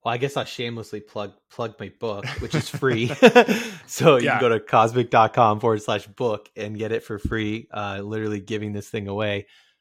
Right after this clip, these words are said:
Speaker 1: I think it's got a lot of different things in there to prompt conversation within your organization,
Speaker 2: Mm-hmm.
Speaker 1: but I would say really, like, gathering that leadership team around a whiteboard and asking them that question of, "What are we gonna do? How are we gonna do this? How are we gonna double our revenue with half the resources?"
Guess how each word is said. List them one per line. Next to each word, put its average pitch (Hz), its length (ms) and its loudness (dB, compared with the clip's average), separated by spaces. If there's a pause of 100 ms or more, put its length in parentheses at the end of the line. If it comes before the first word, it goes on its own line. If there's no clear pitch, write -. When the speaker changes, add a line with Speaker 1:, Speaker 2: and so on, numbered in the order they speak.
(140)
Speaker 1:
I 120 100 -4
think 123 120 0
it's 135 140 -2
got 127 160 2
a 113 60 0
lot 113 320 0
of 107 80 -4
different 107 420 -6 (300)
things 113 320 -4
in 117 120 -4
there 117 160 0
to 104 80 -4
prompt 110 360 -4
conversation 110 760 -6
within 107 260 -8
your 107 140 -6
organization, 104 800 -8
Speaker 2:
Mm-hmm. 98 60 -8
Speaker 1:
but 98 280 -6 (220)
I 131 140 -4
would 175 200 -2
say 123 320 -6
really, 110 440 -8
like, 98 280 -16
gathering 110 460 -10
that 98 200 -12
leadership 107 480 -12
team 101 260 -16
around 98 360 -12
a 95 40 -12
whiteboard 95 540 -14 (100)
and 98 140 -16
asking 104 400 -12
them 98 160 -14
that 92 180 -16
question 101 460 -12
of, 92 160 -18 (220)
"What 101 120 -12
are 113 60 -8
we 113 80 -10
gonna 110 180 -8
do? 131 220 -6
How 113 240 -4
are - 20 -2
we 120 120 -6
gonna 113 160 -10
do 120 100 -10
this? 95 140 -14
How 123 180 -8
are 127 60 -8
we 123 80 -8
gonna 113 180 -10
double 104 260 -8
our 98 120 -8
revenue 95 340 -10
with 95 120 -14
half - 260 -18
the 95 100 -20
resources?" 110 600 -18